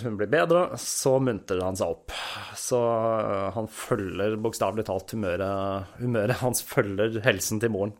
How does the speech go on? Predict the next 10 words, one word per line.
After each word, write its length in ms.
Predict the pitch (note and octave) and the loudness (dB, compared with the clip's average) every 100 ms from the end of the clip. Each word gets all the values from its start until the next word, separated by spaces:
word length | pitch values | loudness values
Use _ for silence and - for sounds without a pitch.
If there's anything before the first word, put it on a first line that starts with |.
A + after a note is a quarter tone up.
| - | -12
bokstavelig 380 | A2+ - A#2 A#2 | -10 -6 -6 -4
talt. 220 | - - - _ _ - - - - - - - - - - | -6 -6 -14 _ _ -18 -14 -14 -12 -14 -16 -18 -20 -20 -8
Og 140 | - C3 | 2 4
han, 100 | C3 B2+ | 4 2
han 220 | B2 B2+ B2 B2 - B2 B2+ B2+ | 2 0 -6 -10 -16 -16 -8 0
blir, 320 | B2+ A#2+ A#2 | 4 4 2
sies 360 | - - A2+ G#2+ | -2 -2 0 2
også 200 | G#2+ A2+ | 0 0
at 100 | A2 A2 | 2 0
han 160 | G#2+ | 0